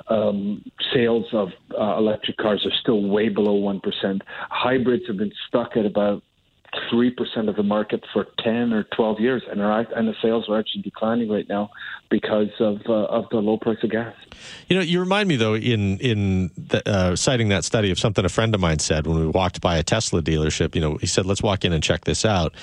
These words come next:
Speaker 2: And then he got all the information about buying the car and, and, you know, the, the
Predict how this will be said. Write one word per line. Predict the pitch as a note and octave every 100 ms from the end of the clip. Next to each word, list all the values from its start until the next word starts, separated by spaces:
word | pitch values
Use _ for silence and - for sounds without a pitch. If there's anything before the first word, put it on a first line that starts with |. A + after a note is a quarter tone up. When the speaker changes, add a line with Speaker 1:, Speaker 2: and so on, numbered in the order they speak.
| - - -
Speaker 2:
And | F3 A3
then |
he | A#3+
got | F#3+ F3
all | F3
the | D#3+ E3
information | F3 C#3+ D3 D3+
about | B2 G#2 F#2+
buying | F#2+ G2+ G2
the | F2
car | G2 F#2+ F#2+
and, | F#2 F2
and, | F2+ E2+ E2+ E2
you | F#2+
know, | E2+ E2
the, | D#2+ D#2+ D#2
the | D#2+